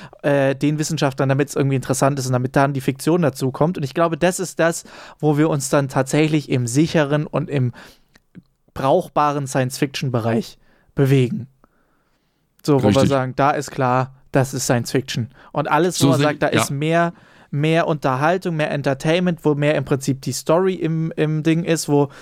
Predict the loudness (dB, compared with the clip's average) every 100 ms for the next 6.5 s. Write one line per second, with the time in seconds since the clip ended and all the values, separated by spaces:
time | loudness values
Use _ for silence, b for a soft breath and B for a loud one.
0 | B B _ -2 2 2 2 0 -4 -2
1 | -2 -2 -2 -2 0 0 0 -2 -2 -2
2 | 0 0 0 -4 -2 0 0 0 0 0
3 | 0 -4 -4 -6 0 2 2 -2 0 -2
4 | -2 -4 -4 -4 2 2 2 B B B
5 | -2 0 0 0 -2 -2 -2 -2 -2 -4
6 | -2 -2 -2 -4